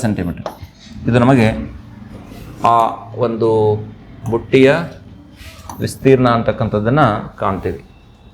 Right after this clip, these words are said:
ಇಷ್ಟು ಲೆಕ್ಕಾಚಾರ ಇದೆ.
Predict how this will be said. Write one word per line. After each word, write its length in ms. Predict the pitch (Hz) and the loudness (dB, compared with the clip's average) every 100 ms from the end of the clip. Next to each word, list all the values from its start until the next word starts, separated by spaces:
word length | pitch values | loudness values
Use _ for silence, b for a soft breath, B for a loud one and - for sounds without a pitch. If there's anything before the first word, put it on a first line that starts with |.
| - - - - - - - - - - - - - - | -18 -14 -14 -14 -20 -20 -20 -20 -20 -20 -18 -12 -8 -8
ಇಷ್ಟು 260 | - 131 123 | 0 4 4
ಲೆಕ್ಕಾಚಾರ 400 | 107 110 - 113 110 | 4 0 0 0 0
ಇದೆ. 120 | 92 | -2